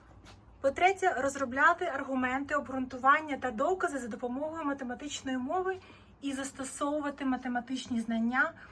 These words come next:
для вирішення як рутинних, так і нестандартних ситуацій.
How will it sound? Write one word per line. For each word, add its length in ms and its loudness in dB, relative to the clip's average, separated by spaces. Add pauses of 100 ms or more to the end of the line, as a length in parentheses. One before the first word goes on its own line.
(220)
для 160 2
вирішення 680 -4 (460)
як 220 -2
рутинних, 800 -4
так 300 2 (100)
і 240 -8 (380)
нестандартних 720 -2
ситуацій. 520 -6